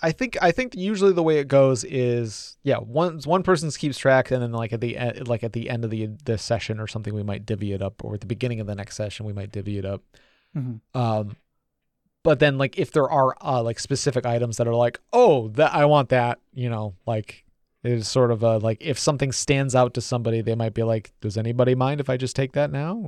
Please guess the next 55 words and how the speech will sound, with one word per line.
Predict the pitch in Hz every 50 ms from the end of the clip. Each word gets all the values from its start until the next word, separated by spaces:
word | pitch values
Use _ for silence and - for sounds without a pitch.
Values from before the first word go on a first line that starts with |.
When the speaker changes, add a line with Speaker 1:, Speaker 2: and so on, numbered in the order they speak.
| 127
Speaker 1:
You | 123 120 110
know? | 107 104
Speaker 2:
Sure. | 107 107 131 - _ _ _ _ _ _ _ _ _ _ _ _ _ _ _ -
Speaker 1:
But | 127 117
then | 127 127 123
beyond | 117 127 127 123 123 120 123
that, | 120 117
I | 117 113
think | - 123 123 117
it's | 113 - -
just | 120 113 -
sort | - 117 120 117
of | 113
like, | 120 120 -
"Okay, | 185 202 - - 151 139 135 127 -
let's, | 139 135 131 - - - - -
uh, | 135 123 123 123 123 123 123 117 - _ _ _ _ -
you | 135 131
know, | 120 113 110 107 117 _
we'll, | - 127 131 131 -
we'll | 147 143 135 135 139
just | 139 139 - - - -
keep | - 147 135
it | 151 135
track, | - 147 139 135 - _ _ _
track | - - 135 135 127
down, | - 131 127 131 143 143
and | 131 120 120
then | 117 113 113 113 117
the | 120 117
next | 123 123 - -
time | - 131 123
we | 123 120
get | 117 127 120
to | 127 120
town | - 131 127 127 131 131 127 127
or | 123 120 117 113 113 113 107 117 120 123 143 _ _ _ -
before | 120 - 131 131
the | 123 127
next | 123 120 - -
session | - 127 - - 135 131
or | 127 127
whatever, | 123 123 123 123 117 123 123
we'll | 117 117 117
just, | 110 117 107 - -
like, | 113 107 - - - - _ _ _ _ _ _ _ _ _ _ _ -
convert | - - 143 131 117 131 135 139
it | 135 123 -
to | - 135
gold | 123 135 131 131 131 113
pieces | - 117 117 117 - - 117 113 107 101 95
and" | 104 107 101 101 98 98 98 98 -
Speaker 2:
Yeah, | 143 135 113
pretty | - - 139 120 110
much. | 104 98 98 - - -